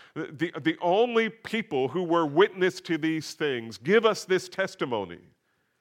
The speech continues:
The Word of God is clearly and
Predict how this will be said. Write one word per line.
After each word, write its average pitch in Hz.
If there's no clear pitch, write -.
The 143
Word 202
of 185
God 165
is 147
clearly 233
and 143